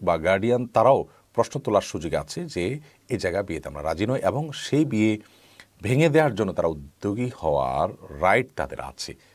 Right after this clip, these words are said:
যদি সামঞ্জস্যতা না থাকে। কিন্তু বিয়ে হয়ে যাবে। আর যদি বিয়ে হওয়ার পরে তারা মেনে নেন, তাহলে তার কোনো কথাই নেই। এখানে একটা গুরুত্বপূর্ণ বিষয় হলো, এ ব্যাপারে ছেলে পক্ষের রাইট নেই। অর্থাৎ মেয়ে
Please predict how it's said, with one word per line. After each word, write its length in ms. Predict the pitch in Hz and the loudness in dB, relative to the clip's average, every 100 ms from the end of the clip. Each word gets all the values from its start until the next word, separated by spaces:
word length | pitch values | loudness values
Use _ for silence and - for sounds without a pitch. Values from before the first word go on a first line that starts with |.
| _ - | _ -6
যদি 460 | 98 98 113 98 135 _ _ _ | -4 -2 -2 -4 -10 _ _ _
সামঞ্জস্যতা 960 | - 92 71 71 104 - - 80 71 | -4 -2 -2 -6 -6 -6 -10 -6 -6
না 160 | - 90 | -2 -4
থাকে। 280 | - 69 - - _ _ - - - - | -4 -14 -14 -20 _ _ -20 -20 -20 -6
কিন্তু 160 | 143 | -2
বিয়ে 160 | 120 170 | 4 4
হয়ে 220 | 92 78 | 4 -2
যাবে। 220 | 71 65 - _ _ _ | -4 -10 -14 _ _ _
আর 100 | - | -2
যদি 140 | 151 160 | -2 0
বিয়ে 140 | 170 | 0
হওয়ার 140 | 151 151 | 0 0
পরে 160 | 131 | 0
তারা 160 | 127 107 | 2 2
মেনে 200 | 101 90 | 0 -2
নেন, 120 | 85 | 0
তাহলে 180 | 95 92 | -2 -2
তার 120 | 80 | -6
কোনো 140 | 73 | -6
কথাই 360 | 73 110 95 67 | 0 0 0 -6
নেই। 140 | 62 - _ - - _ | -8 -20 _ -20 -20 _
এখানে 220 | 131 170 | 0 2
একটা 160 | 170 175 | 4 4
গুরুত্বপূর্ণ 420 | 135 113 101 101 | 4 2 2 0
বিষয় 260 | 90 - 139 | 0 0 2
হলো, 300 | 78 71 - _ _ _ _ | 2 -2 -4 _ _ _ _
এ 100 | 127 | 2
ব্যাপারে 400 | 147 151 170 175 - | 4 2 0 -2 -6
ছেলে 260 | - 143 165 | 0 0 2
পক্ষের 360 | 107 - 87 | 0 0 -2
রাইট 180 | 73 73 - | 0 -2 -4
নেই। 140 | 73 - | -8 -4
অর্থাৎ 340 | 85 - 139 - - - - - | -6 -2 -2 -2 -18 -20 -18 -8
মেয়ে 560 | 82 90 120 143 185 | -2 0 2 0 -4